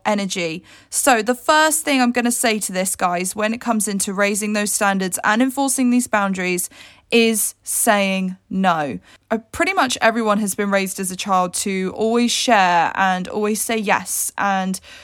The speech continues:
we want to please the other person all the time. And unfortunately,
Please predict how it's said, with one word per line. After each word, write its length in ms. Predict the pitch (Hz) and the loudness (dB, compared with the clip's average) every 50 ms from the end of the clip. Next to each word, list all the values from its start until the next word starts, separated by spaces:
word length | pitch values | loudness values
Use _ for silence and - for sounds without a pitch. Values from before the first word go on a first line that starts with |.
| - - _ | -20 -18 _
we 160 | - 220 226 | -2 -2 0
want 220 | 214 220 226 208 208 | 2 0 0 -2 -2
to 80 | - | -8
please 480 | - - 233 233 226 214 196 185 185 - | -8 -4 -4 -2 -2 -2 -4 -4 -6 -4
the 120 | - 208 | -2 0
other 140 | 202 202 214 | 0 0 0
person 500 | 202 214 214 202 202 202 - - 180 175 | -2 -2 0 0 0 0 -2 -4 -4 -4
all 180 | 185 196 214 208 | -2 -2 -2 -2
the 60 | 202 | -4
time. 520 | 196 - 202 208 196 180 170 170 170 170 | -6 -6 -2 2 2 2 2 2 0 -2
And 120 | - - 202 | -2 -2 -2
unfortunately, 920 | 202 190 - 269 277 277 277 - - 226 190 185 175 175 160 170 185 196 | -2 -2 -2 -4 -4 -2 -2 -4 -4 -4 -4 -4 -2 -2 -2 -2 -4 -6